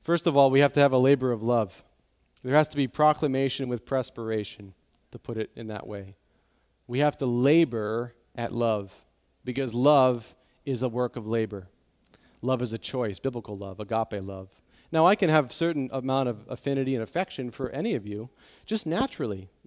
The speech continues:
A lot of you are very lovable people. Uh, saying that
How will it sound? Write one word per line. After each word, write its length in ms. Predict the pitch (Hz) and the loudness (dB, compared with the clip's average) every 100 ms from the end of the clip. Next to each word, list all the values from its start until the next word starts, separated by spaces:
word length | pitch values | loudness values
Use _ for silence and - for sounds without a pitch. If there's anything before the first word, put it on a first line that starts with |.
| - | -14
A 80 | - | -12
lot 320 | 65 127 202 | -4 0 0
of 80 | 143 | 0
you 100 | 156 | -4
are 40 | |
very 140 | 147 170 | -2 0
lovable 340 | 127 165 165 | 0 -2 -4
people. 400 | 165 208 - 101 _ _ _ _ _ _ _ | -6 -6 -8 -16 _ _ _ _ _ _ _
Uh, 280 | 123 127 123 - - _ _ - _ | -4 -2 -2 -8 -20 _ _ -20 _
saying 300 | - - 120 | -10 -4 -2
that 320 | 135 139 - | -2 -4 -6